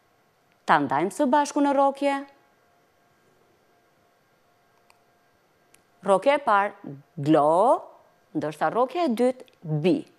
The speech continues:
Ju e dini tani se për të ndarë fjalën në rrokje, duhet të dim sa zanore ka fjala. Si që shohim, fjala globi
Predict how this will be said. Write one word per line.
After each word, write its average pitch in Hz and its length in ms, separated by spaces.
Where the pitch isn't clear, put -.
Ju 226 160
e 254 100
dini 339 240
tani 175 380
se - 200
për 196 180
të 233 100
ndarë 285 320
fjalën 208 420
në 320 160
rrokje, 233 440
duhet 392 300
të 359 60
dim 254 280
sa - 360
zanore 240 560
ka 190 140
fjala. - 540
Si - 200
që 427 140
shohim, 180 520
fjala 262 480
globi 165 500